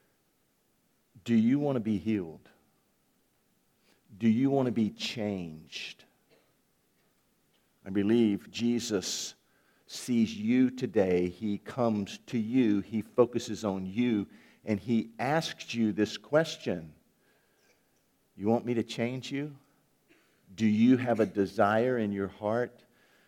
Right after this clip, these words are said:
to be changed?" When he asked the man this question,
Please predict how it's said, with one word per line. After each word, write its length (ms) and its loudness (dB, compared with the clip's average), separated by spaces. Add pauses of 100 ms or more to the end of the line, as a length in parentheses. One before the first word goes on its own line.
(200)
to 80 -14
be 140 0
changed?" 920 -4 (140)
When 140 -4
he 140 2
asked 420 -2 (300)
the 80 -2
man 320 2
this 180 -2
question, 720 -2